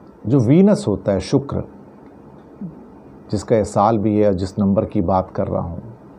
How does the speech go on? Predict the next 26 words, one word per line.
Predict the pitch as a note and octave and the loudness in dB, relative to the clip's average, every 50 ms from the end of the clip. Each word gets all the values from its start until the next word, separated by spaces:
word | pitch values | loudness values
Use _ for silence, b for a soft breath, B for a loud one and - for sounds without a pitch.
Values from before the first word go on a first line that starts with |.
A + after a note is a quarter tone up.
| - B B B B B B B B B B B B B - - - - - | -20 B B B B B B B B B B B B B -20 -20 -20 -4 0
तो | E3 C#3 | 0 0
शुक्र | - - - - G3+ G#3 G#3 - G#3 | 0 -2 0 0 0 2 2 0 -2
का | G#3 G#3 - F3+ F3 F3 F3 | -2 0 0 2 4 6 4
जो | D#3+ C#3 D3+ D#3+ E3+ | 4 2 2 0 0
आपका | - - G#2 A2+ - - - - A2+ | 2 2 2 0 0 0 0 0 0
relation | G2 G2+ B2+ D#3+ D#3 - - C3+ A#2 | 2 4 2 2 2 0 -2 -2 0
है, | A2 A2+ | 0 0
वो | A#2+ B2 B2+ A#2 | 2 2 2 2
reproductive | A2 G#2+ G2+ - A2+ G#2 G2 A2 - - C#3+ D3 C#3+ - - | 2 0 0 0 0 0 0 0 0 0 0 0 0 0 0
organ | F2+ F#2 F2+ F2+ A2 B2+ B2+ | 0 0 0 0 0 0 0
से | C3 - C#3 | 0 -2 -2
भी | B2 B2+ A#2+ | 0 0 -2
होता | G#2 G#2 - - G#2 G2 | -2 -4 -4 -6 -6 -8
है, | F#2 G2 G2 F#2+ - - - - - - - - - - - - - - - - - - | -6 -8 -12 -14 -16 -18 -20 -20 -20 -20 -20 -20 -20 -20 -20 -20 -20 -20 -20 -20 -20 -20
sex | - - - - B2 A2+ - - - | -18 -12 -4 -2 -2 -2 -2 -6 -10
से | - - B2+ A2+ | -4 -2 0 0
भी | A2 A2+ | 0 0
होता | G2+ F#2+ F#2+ - - G2+ | -2 -2 -4 -6 -6 -6
है। | F#2+ F2+ F#2+ G2 - - - - - - - - - - - - - - - - - - - - - - - B B B B B B B B B B B B - - | -6 -6 -8 -12 -14 -18 -20 -20 -20 -20 -20 -20 -20 -20 -20 -20 -20 -20 -20 -20 -20 -20 -20 -20 -20 -20 -20 B B B B B B B B B B B B -8 -2
कहीं | - C3+ C3 F3+ A#3 | 0 2 4 6 6
ना | B3+ C4 | 6 4
कहीं | A#3 B3+ G#3 F#3 E3 G3+ A3+ A3+ A3+ A3 F#3+ - - - - - - - - - - - - - - - - - - - - - - - - | 4 2 2 2 4 4 4 4 2 2 0 -2 -6 -10 -18 -20 -20 -20 -20 -20 -20 -20 -20 -20 -20 -20 -20 -20 -20 -20 -20 -20 -8 -2 -2
अगर | A#2 A#2 D3 D#3+ | 0 2 2 0
कभी | D#3 - C3+ B2+ C3+ C#3 | 2 2 2 4 4 4
आपको | B2+ A#2 - - - B2 | 4 4 2 0 -4 -4
sickness | A2 - - D#3+ - - C#3+ C#3 C3 C3+ - | -4 -4 -6 -8 -6 -4 -2 -2 -2 -2 -6